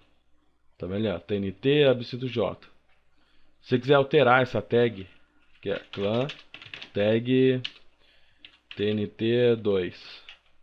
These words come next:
Tá vendo? Alterei a tag. Aí já muda, tá vendo? Se, acaso o A D M, quem criou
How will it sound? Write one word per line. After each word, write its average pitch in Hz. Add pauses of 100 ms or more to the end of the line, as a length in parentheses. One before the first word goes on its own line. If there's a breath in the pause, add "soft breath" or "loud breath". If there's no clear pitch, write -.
(540)
Tá 98
vendo? 98
Alterei 104
a 110
tag. 92 (500)
Aí 95
já 104
muda, 117
tá 101
vendo? 95 (880)
Se, 101
acaso 110
o 131
A 123
D 117
M, 127
quem 110
criou 110